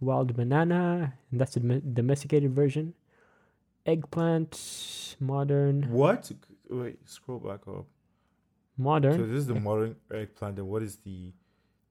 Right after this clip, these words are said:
Speaker 2: wild?
Speaker 1: They actually haven't s-, haven't, haven't shown it. Oh, that's the wild thing. Yeah, wa-
Speaker 2: Wow.
Speaker 1: Yeah.
Speaker 2: Looks like a lemon.
Speaker 1: Yeah, I know, right? But even these wild versions came from somewhere else. Artificial peach,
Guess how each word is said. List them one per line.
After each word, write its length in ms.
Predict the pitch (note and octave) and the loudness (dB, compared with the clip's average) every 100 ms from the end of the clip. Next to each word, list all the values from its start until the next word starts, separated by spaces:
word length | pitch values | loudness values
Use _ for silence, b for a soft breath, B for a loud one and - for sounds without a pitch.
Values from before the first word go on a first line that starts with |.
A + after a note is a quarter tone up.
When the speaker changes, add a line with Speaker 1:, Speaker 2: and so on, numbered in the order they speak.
| _ - | _ -12
Speaker 2:
wild? 400 | G2+ F#2 F#2+ - _ _ - | -10 -8 -10 -12 _ _ -2
Speaker 1:
They 60 | |
actually 280 | C#3+ C#3 C#3+ | 0 2 2
haven't 220 | C3+ C3 | 2 0
s-, 220 | B2+ - - - | -4 -12 -16 -6
haven't, 220 | C#3 B2+ | -4 -2
haven't 260 | B2+ B2 B2 | -4 -4 -6
shown 260 | C3+ C3 | -6 -6
it. 160 | C#3 - _ _ | -8 -12 _ _
Oh, 120 | - | 2
that's 180 | D3 E3+ | 4 6
the 80 | D#3+ | 6
wild 160 | E3 C#3 | 6 6
thing. 80 | C#3+ | 4
Yeah, 140 | E3+ | 2
wa- 240 | D#3 C#3+ C#3+ | 4 2 0
Speaker 2:
Wow. 460 | G2 G#2 C#3 A#2 F2 | -6 -4 -2 -2 -2
Speaker 1:
Yeah. 140 | E3 E3 _ _ _ _ _ _ _ | 0 0 _ _ _ _ _ _ _
Speaker 2:
Looks 260 | A#2 C3+ - | -8 -8 -8
like 160 | G#2+ G2+ | -10 -8
a 20 | |
lemon. 360 | F#2 G2 F#2 F2 - _ _ _ _ _ _ _ _ _ _ - | -8 -8 -10 -16 -20 _ _ _ _ _ _ _ _ _ _ -6
Speaker 1:
Yeah, 80 | C#3+ | -2
I 40 | |
know, 120 | C#3 C#3+ | 0 0
right? 180 | C#3+ - _ _ _ _ | -2 -6 _ _ _ _
But 140 | D#3+ D#3+ | 2 6
even 180 | A#3 G#3+ | 8 10
these 200 | A3 D#3+ | 10 10
wild 280 | D#3+ F#3+ E3+ | 10 8 8
versions 460 | G3 G3 G3+ F#3+ | 6 6 2 -2
came 180 | - E3 | 0 0
from 160 | D3 C#3+ | 0 0
somewhere 280 | D3+ C#3+ | 2 4
else. 320 | C#3 C3+ - - _ _ _ _ _ _ _ _ _ _ _ _ _ _ _ - | 2 0 -6 -18 _ _ _ _ _ _ _ _ _ _ _ _ _ _ _ -20
Artificial 360 | - - D#3+ D#3 | -20 -18 -12 -10
peach, 800 | - D#3+ D#3+ - - - - | -4 -4 -4 -8 -16 -14 -16